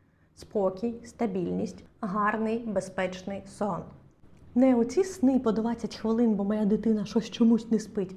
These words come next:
а нормальний сон. Бо всі діти хочуть спати. Це базова потреба для виживання. І всім дітям абсолютно точно потрібно нормально спати, аби розвиватись. По-іншому бути не може. І проблема в тому, що коли наш інопланетянин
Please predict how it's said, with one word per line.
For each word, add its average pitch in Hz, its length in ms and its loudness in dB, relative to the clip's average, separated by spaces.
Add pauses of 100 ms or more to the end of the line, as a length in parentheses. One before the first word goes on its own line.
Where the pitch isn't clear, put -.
(140)
а 220 100 0
нормальний 220 640 4
сон. - 280 -10 (560)
Бо 208 340 0
всі 220 220 0
діти 226 280 0
хочуть - 340 -8
спати. - 380 -8
Це - 140 -4
базова 214 600 2
потреба 202 420 -6
для 185 160 -6
виживання. 185 720 -4
І 233 80 4
всім 226 440 2
дітям 220 480 -2
абсолютно 220 720 0
точно 214 520 -4
потрібно 196 680 -6 (120)
нормально 202 520 -4
спати, - 540 -10 (300)
аби 214 500 2 (100)
розвиватись. 180 800 -6 (160)
По-іншому 262 500 4
бути 226 300 0
не 196 120 -2
може. 190 400 -4 (300)
І 247 60 -4
проблема 247 460 0
в - 100 -8
тому, 233 300 -2
що - 200 -10
коли 226 280 -2
наш 220 400 -4
інопланетянин 220 1000 -4